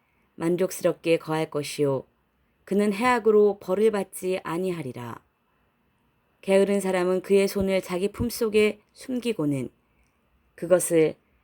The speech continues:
다시 자기 입에 가져가는 것조차 하려고 하지 않느니라.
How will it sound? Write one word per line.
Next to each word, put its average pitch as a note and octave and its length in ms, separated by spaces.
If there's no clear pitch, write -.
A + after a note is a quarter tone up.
다시 F#3+ 300
자기 F#3+ 380
입에 G3 200
가져가는 G3+ 540
것조차 F3+ 500
하려고 F3 520
하지 E3 600
않느니라. E3 680